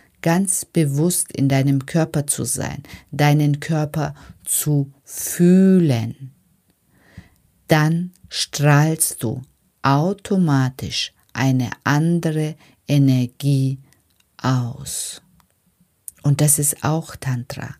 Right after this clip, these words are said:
Also Tantra, während einer Tantra-Session lernt man das einfach nochmal, also man erfährt es noch einmal.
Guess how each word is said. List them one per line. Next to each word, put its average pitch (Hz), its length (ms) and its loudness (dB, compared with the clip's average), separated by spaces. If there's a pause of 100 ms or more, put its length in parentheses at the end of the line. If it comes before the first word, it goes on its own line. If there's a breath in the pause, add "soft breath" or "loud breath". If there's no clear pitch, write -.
Also 139 240 0
Tantra, 160 600 -4 (1200 loud breath)
während 151 300 4
einer 135 260 0
Tantra-Session 147 920 -4 (120)
lernt 147 460 2
man 143 160 2
das - 200 -2
einfach 139 520 -2
nochmal, 135 640 -2
also 139 180 -2
man 131 240 2 (100)
erfährt 156 760 0
es - 200 -4
noch - 220 -10
einmal. - 440 -12